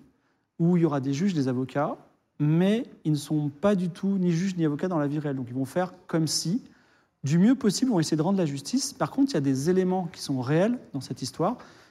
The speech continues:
C'est les amplitudes de peine, c'est la procédure, en gros, et c'est, euh, ce qu'on appelle la qualification, c'est-à-dire l'appréciation des faits et leur attribuer, est-ce que c'est bien un vol, est-ce que c'est bien un meurtre, est-ce que c'est bien, euh, rien du tout, et du coup la personne est libérée.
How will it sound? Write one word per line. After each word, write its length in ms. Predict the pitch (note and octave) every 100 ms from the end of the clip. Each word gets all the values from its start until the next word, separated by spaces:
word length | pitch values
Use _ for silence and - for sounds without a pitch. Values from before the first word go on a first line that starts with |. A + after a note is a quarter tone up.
| -
C'est 200 | - E3
les 160 | D3
amplitudes 360 | E3+ E3 D#3+ C3+
de 80 | C3
peine, 320 | D3 G3 C4 - -
c'est 240 | - D3+
la 200 | C#3+ C#3+
procédure, 640 | D#3+ - F3 E3 C3 C3 G3+ -
en 120 | B2+
gros, 360 | B2+ A#2+ D3+ B3 - - _
et 60 | C#3+
c'est, 360 | B2+ - E3+ F#3+
euh, 340 | D#3 C#3 C3 -
ce 100 | -
qu'on 140 | C#3+
appelle 140 | D#3
la 100 | D3+
qualification, 560 | C3+ C#3+ C3+ - C#3 B3+
c'est-à-dire 260 | - E3 C3
l'appréciation 880 | D#3+ - F#3 - D#3 D3 - E3 D#3+ - -
des 120 | C#3
faits 340 | C3+ E3+ A3 - - _ _
et 260 | D3+ F3 G#3
leur 200 | C#3+ C#3
attribuer, 420 | D#3 - C3+ C3+
est-ce 200 | G#3 C3
que 100 | -
c'est 120 | -
bien 160 | B2+ B2+
un 120 | A#2
vol, 260 | A2+ C#3+ F3
est-ce 140 | C3+
que 80 | -
c'est 160 | - A#2+
bien 160 | A#2+
un 40 | G#2+
meurtre, 300 | B2 D3+ -
est-ce 100 | -
que 100 | -
c'est 140 | -
bien, 320 | A#2 C3 C#3+ B2+
euh, 60 | A#2 - _ -
rien 160 | C#3+
du 140 | E3 D#3
tout, 140 | F#3+
et 40 | E3+
du 140 | B2+
coup 120 | -
la 80 | D3
personne 300 | C3 B2+ D3
est 60 | C3
libérée. 360 | B2 A#2 D#3